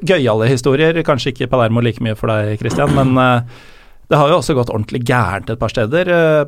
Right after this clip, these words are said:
Parma, som, eh, altså jeg nevnte innledningsvis, eh, om at, eh, jeg ble introdusert til blussing på stadion via italiensk fotball. Jeg ble også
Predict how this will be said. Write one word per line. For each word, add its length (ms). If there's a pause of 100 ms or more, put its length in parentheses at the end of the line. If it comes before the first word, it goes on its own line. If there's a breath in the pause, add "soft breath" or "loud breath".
Parma, 380 (560 soft breath)
som, 380
eh, 400
altså 180
jeg 60
nevnte 240
innledningsvis, 640 (160)
eh, 240
om 240
at, 240
eh, 200
jeg 160
ble 120 (280)
introdusert 520
til 240 (600 loud breath)
blussing 360
på 100
stadion 360
via 200
italiensk 400
fotball. 320
Jeg 120
ble 120 (160)
også 600